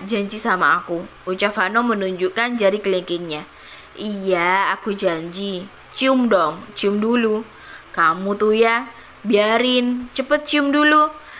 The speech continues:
Mira pun mencium pipi Vano. "Nah, gitu dong. Udah, kita di-, tidur di sini aja ya, nanti aku pindahin ke kamar." "Ih, aku kan berat." "Enggak, kata siapa kamu berat?" "Kata Jason aku berat."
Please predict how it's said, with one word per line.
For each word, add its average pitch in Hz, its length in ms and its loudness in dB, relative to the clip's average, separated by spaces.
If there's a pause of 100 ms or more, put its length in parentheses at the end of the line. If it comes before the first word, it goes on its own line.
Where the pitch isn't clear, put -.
(160)
Mira 233 320 0
pun 302 160 0
mencium 226 560 -2
pipi 185 240 -6
Vano. 170 560 -4
"Nah, 175 400 -2
gitu 240 240 -2
dong. 180 480 2
Udah, 202 400 0
kita 233 320 -4
di-, 226 80 -10
tidur 214 320 -2
di 202 80 -4
sini 202 240 -6
aja 190 320 0
ya, 254 320 4
nanti 196 240 -4
aku 214 160 -2
pindahin 202 480 -2
ke - 80 -20
kamar." 185 480 2 (640)
"Ih, 247 400 2
aku 214 240 -2
kan 262 240 0
berat." 262 480 2 (240)
"Enggak, 175 560 -4 (160)
kata 208 240 -2
siapa 202 400 0
kamu 330 240 2
berat?" 175 320 2 (400)
"Kata 262 320 -2
Jason 320 480 2
aku - 160 -2
berat." 160 320 -2